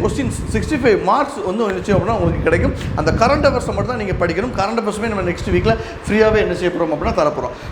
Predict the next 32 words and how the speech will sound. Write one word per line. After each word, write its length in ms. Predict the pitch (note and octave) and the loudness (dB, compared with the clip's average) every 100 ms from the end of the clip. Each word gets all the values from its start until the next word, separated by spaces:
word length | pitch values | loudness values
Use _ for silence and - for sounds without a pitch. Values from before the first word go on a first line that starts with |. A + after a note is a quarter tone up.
| - | 0
So, 60 | C#4 | 2
இதே 140 | B3+ D4+ D#4 | 4 4 4
மாதிரி 180 | B3+ G4+ - - | 0 -2 -4 -2
டென்த்து 400 | B3 F4 - A#3+ | -2 -2 0 2
வரைக்கும் 400 | A#3 C#4 G4+ A4 - - | 2 2 0 -2 -6 0
ஃபுல் 200 | B3+ A3 | 2 2
டெஸ்ட், 200 | F#3+ D#3 C#3 | 0 -2 2
சோஷியல் 340 | A3 A3 G#3+ F3+ | 2 2 -2 -2
ஃபுல் 180 | F3 D3+ | -2 -2
டெஸ்ட். 220 | C3+ C#3 - - - G3+ | -4 -6 -10 -12 0 2
அதுக்கப்புறம் 480 | D4 F4+ C4+ C#4 D4 | 4 2 2 2 0
சிக்ஸ்த்து 260 | B3+ - C#4 - | -2 -2 -2 0
சயின்ஸ் 320 | A#3 D4 C4+ G3+ | 0 0 -2 -2
புக் 120 | G#3 - | -2 0
பேக்கு, 260 | G#3+ G#3+ C#4+ C#4 A#3 _ - - | 0 2 0 0 -2 _ -8 -4
சயின்ஸ் 260 | G#3+ G#3+ F#3 | -4 -6 -6
புக் 160 | F#3+ F#3+ | -6 0
பேக்கு 300 | F#3 F3+ B3 C4+ - - G#3 | 2 4 0 0 -6 -2 4
இதே 140 | A3+ A#3+ A3+ | 6 6 4
மாதிரி 240 | F#3+ G3 A#3 | 0 0 -4
நம்ம 160 | G3 F#3+ | -2 -2
என்ன 120 | G3+ G3+ | 0 -2
பண்றோம் 240 | F#3+ G3 | 0 0
அப்படின்னா 240 | E3+ F3+ D4+ - - - - - A#3 | 0 -2 -2 -4 -16 -18 -8 0 2
டென்த்து 280 | B3 A3+ G#3 | 2 2 0
வரைக்கும் 260 | G#3+ - F3 | 0 0 0
பார்க்குறோம், 300 | F3 C4 E4 F3+ | 2 0 0 -2
அப்புறம் 240 | G3+ D#4 A4 C#3+ D3+ | 0 0 -2 -4 2
பாக்ஸை 360 | G3+ C4+ C4 F#3+ | 2 2 -4 -2
பார்க்குறோம், 300 | F#3 F3+ B3+ - E3 | -2 0 -2 -2 -4
அப்புறம் 260 | A3 C#4+ - E3 | 0 0 0 -2
அதோட 180 | F#3 | 2